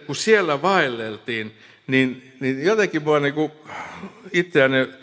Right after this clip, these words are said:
nyt kun mä taas uudestaan luin tämän Abrahamin kertomuksen, niin jäi, jäi just samalla tavalla kuin Riitta sanoi, että on semmosia pieniä lauseita, aivan yksinkertaisen pieniä lauseita, joita meikäläinenkin ymmärtää,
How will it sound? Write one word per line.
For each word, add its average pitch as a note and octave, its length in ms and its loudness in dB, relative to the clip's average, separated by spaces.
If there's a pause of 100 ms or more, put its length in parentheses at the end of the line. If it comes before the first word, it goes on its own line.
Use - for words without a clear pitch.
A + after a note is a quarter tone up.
(320)
nyt F3 180 2
kun D#3 100 2
mä C#3 140 2
taas D#3 220 2
uudestaan D3+ 480 2
luin F3 260 6
tämän A#2+ 300 0
Abrahamin G#2+ 540 -6 (180)
kertomuksen, A2+ 680 -2
niin B2 100 2
jäi, D3 320 0
jäi D3 220 0
just D#3+ 220 -2 (800)
samalla G#3 340 2
tavalla D#3+ 320 2
kuin D3+ 160 -2
Riitta E3 280 0
sanoi, B2 300 0
että A#2+ 240 -4
on B2+ 140 -4
semmosia C#3+ 320 0
pieniä C3+ 680 4
lauseita, A#2 560 -2
aivan F#3 340 -2
yksinkertaisen D3 840 -6
pieniä C3+ 500 0
lauseita, B2 460 -2
joita A2+ 260 -4 (340)
meikäläinenkin C3 640 -2
ymmärtää, A#2 680 0